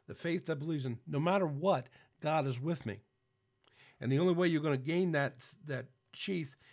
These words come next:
is by using the sword. You gotta remember, in a battle, the sh-, the, the shield and the sword worked in, in conjunction with one another. You would block and you would attack.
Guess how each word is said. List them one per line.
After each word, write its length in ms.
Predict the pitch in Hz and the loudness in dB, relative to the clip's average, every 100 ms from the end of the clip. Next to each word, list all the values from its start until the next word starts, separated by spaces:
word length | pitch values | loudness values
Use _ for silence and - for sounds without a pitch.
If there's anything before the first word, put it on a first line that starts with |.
| _ | _
is 140 | 131 127 | -6 -2
by 180 | 135 | 0
using 600 | 131 135 180 196 175 175 175 _ | 0 -2 -2 -2 -2 -4 -6 _
the 140 | 131 139 | -4 -4
sword. 600 | - - 180 170 127 - - _ | -4 -10 -2 2 2 0 -10 _
You 140 | 135 | -4
gotta 200 | 135 165 | -2 0
remember, 340 | 175 180 175 135 | 2 2 2 0
in 220 | 127 156 | -2 -4
a 60 | 165 | -4
battle, 480 | 139 175 151 120 - - _ | -2 0 0 -2 -8 -20 _
the 100 | 147 | -8
sh-, 240 | - - - | -6 -8 -6
the, 360 | 139 120 120 - | -2 0 -2 -4
the 220 | 143 120 | -6 -6
shield 840 | 117 - - - - 196 220 247 - _ _ - | -6 -10 -12 -12 -6 -2 0 0 -2 _ _ -8
and 220 | 131 135 | -2 0
the 80 | 131 | 0
sword 680 | - - 233 175 123 113 120 - - _ | -2 -4 2 4 2 0 -6 -18 -20 _
worked 380 | - 156 156 - _ _ _ | -2 0 -2 -10 _ _ _
in, 220 | 143 135 135 _ _ _ _ | -2 -2 -4 _ _ _ _
in 160 | 147 143 | -6 -4
conjunction 460 | 151 147 151 - | -4 -2 -2 -2
with 80 | 123 | -4
one 100 | 117 | -4
another. 160 | 110 98 | -6 -10
You 160 | 110 127 | -6 -2
would 160 | 131 | -2
block 380 | 123 160 185 175 | 0 2 2 0
and 120 | - | -2
you 80 | 139 | 0
would 120 | 135 | 0
attack. 460 | 123 - 120 - - | -2 -4 -6 -6 -14